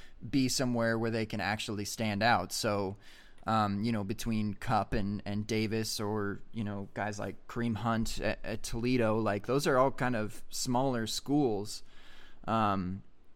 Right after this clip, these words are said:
and they, they showed out, and they kind of got on a national platform in a, in a different way, as opposed to being, like, the, the automatic national platform, you know?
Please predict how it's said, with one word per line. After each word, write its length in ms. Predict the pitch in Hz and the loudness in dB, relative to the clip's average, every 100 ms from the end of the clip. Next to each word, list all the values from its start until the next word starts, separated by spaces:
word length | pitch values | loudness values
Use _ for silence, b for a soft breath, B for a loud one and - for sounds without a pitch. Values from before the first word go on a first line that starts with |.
| - - - - - | -14 -14 -12 -12 -4
and 480 | 127 120 117 113 - - | 0 2 4 2 -2 0
they, 200 | 117 117 | 2 2
they 200 | 110 117 | 2 2
showed 320 | - 123 120 | 4 4 6
out, 280 | 117 131 - | 6 4 2
and 300 | 90 107 107 | -2 0 2
they 280 | 104 104 101 - | 2 0 -2 -2
kind 220 | 123 120 | 0 0
of 100 | 107 | 0
got 280 | 117 110 - | 4 4 2
on 140 | 117 | 0
a 60 | 113 | 2
national 400 | 107 110 - 104 | 2 2 0 0
platform 540 | - 110 - 113 110 | 2 2 2 0 0
in 80 | 107 | 0
a, 100 | 98 - | -2 -2
in 100 | 117 | -2
a 60 | |
different 380 | 95 135 - - | 0 0 2 2
way, 320 | 80 76 85 - - - | 2 -2 -4 -6 -8 -6
as 160 | 117 | -4
opposed 320 | 107 123 117 - | 2 2 2 0
to 80 | |
being, 280 | 104 123 117 | 0 2 2
like, 220 | 113 107 | 2 0
the, 140 | - 101 | -2 0
the 120 | 120 | 2
automatic 760 | 120 120 110 107 113 98 - 110 | 6 6 6 4 4 2 -4 -2
national 560 | 104 110 110 87 98 - - | -2 0 -2 -2 -4 -4 0
platform, 560 | 101 80 - 80 73 - | 2 2 -2 -4 -4 -4
you 100 | 107 | 0
know? 240 | 101 | 0